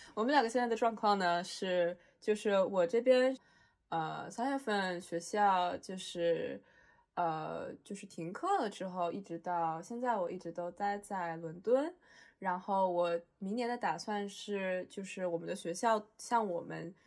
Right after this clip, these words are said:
学生推荐的是一个 blended learning，混合模式的学习。也就是说我们会有一部分线上的课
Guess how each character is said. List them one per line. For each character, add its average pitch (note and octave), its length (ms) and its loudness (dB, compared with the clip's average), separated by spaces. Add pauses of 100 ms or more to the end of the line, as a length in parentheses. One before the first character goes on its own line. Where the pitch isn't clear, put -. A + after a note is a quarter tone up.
(120)
学 - 180 0
生 G3 220 -2
推 G3+ 180 -4
荐 G3+ 240 0
的 F3 140 -2
是 F3 420 -6
一 F3+ 80 -10
个 F#3+ 180 -2
blended F#3+ 580 -2
learning， F3 400 0
混 B3 260 -2
合 G3 160 -4
模 E3 180 -6
式 - 160 -10
的 E3 120 -2
学 E3+ 200 -6
习。 - 280 -8 (260)
也 F3+ 100 -6
就 G3 140 -4
是 G#3 80 -6
说 G#3 220 -2
我 G3 40 0
们 E3 120 -6
会 G#3+ 160 -2
有 F#3 80 2
一 E3+ 100 -4
部 A3+ 140 -2
分 G#3+ 200 -4
线 G3+ 240 -6
上 G3+ 240 -4
的 E3+ 140 -8
课 - 340 -6